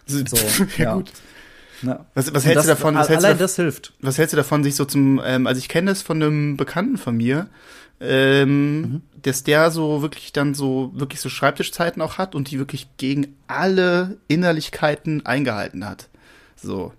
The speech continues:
Speaker 1: Der hat dann gesagt, heute ist
Speaker 2: Ja.
Speaker 1: Schreibtag. So, und auch wenn
Speaker 2: Ja,
Speaker 1: da
Speaker 2: kann ich nicht.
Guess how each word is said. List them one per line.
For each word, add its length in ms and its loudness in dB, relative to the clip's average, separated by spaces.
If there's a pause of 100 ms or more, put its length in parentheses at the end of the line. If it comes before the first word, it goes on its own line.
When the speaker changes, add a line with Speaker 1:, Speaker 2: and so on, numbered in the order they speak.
(320)
Speaker 1:
Der 100 -2
hat 140 0
dann 100 0
gesagt, 320 0
heute 160 0
ist 140 -4
Speaker 2:
Ja. 140 2
Speaker 1:
Schreibtag. 520 -4 (640)
So, 160 -8
und 280 -4
auch 240 4
wenn 220 2
Speaker 2:
Ja, 200 6
Speaker 1:
da 40 4
Speaker 2:
kann 100 -2
ich 120 -8
nicht. 300 -10